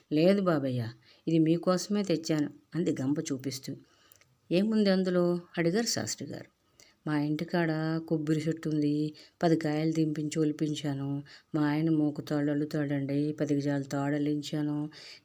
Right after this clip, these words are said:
గిలక బావి సేద కట్టుకోవచ్చండి. మరేమోనండి, సిక్కం కూడా అల్లించానండి."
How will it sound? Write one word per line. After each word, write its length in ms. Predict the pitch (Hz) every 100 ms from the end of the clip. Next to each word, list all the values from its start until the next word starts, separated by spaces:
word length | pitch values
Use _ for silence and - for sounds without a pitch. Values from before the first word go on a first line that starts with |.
| 151
గిలక 200 | 151 151
బావి 300 | 156 156 147
సేద 300 | - 151 156 151
కట్టుకోవచ్చండి. 880 | 160 151 151 143 135 143 135 127 131 - - -
మరేమోనండి, 840 | 151 147 151 156 160 156 196 285 - - -
సిక్కం 380 | - 156 151 143
కూడా 280 | 147 147
అల్లించానండి." 880 | 185 160 165 160 165 160 151 143 123